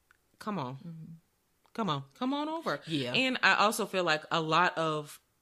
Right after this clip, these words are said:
Speaker 2: friends of ours, especially girlfriends of ours, we know what ki-,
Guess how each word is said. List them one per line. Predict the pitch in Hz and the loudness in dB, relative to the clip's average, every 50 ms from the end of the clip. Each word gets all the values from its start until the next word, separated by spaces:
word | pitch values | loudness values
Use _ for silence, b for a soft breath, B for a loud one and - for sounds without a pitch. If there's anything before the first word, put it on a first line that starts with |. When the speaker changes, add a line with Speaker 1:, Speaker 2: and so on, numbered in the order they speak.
| _ _ _ _ - | _ _ _ _ -20
Speaker 2:
friends | - - - 170 165 170 175 151 156 | -12 -6 -2 0 0 0 0 -2 -2
of | 151 | -2
ours, | 147 143 139 139 - | 0 0 -2 -2 -4
especially | - 143 - - 196 196 - 151 147 - _ _ _ - 143 | -8 -8 -6 -6 -6 -6 -6 -8 -10 -12 _ _ _ -18 -10
girlfriends | 143 151 151 151 143 - 139 131 127 127 127 131 135 143 - | -4 -2 -2 -2 -2 -4 -6 -8 -8 -8 -10 -12 -12 -12 -12
of | - 143 143 | -12 -10 -8
ours, | 135 131 127 131 131 135 135 - - b b b b b b b b b b b b b b b b _ _ _ | -6 -6 -6 -6 -8 -10 -12 -14 -18 b b b b b b b b b b b b b b b b _ _ _
we | 165 160 170 185 190 190 180 180 175 170 160 156 | -6 -2 0 0 0 0 -2 -2 -4 -4 -6 -4
know | 160 165 165 160 160 160 170 | -4 -2 0 2 4 4 4
what | 170 165 156 156 156 156 - - - - | 4 2 2 0 0 -2 -2 -6 -14 -10
ki-, | 175 160 160 | -8 -6 -6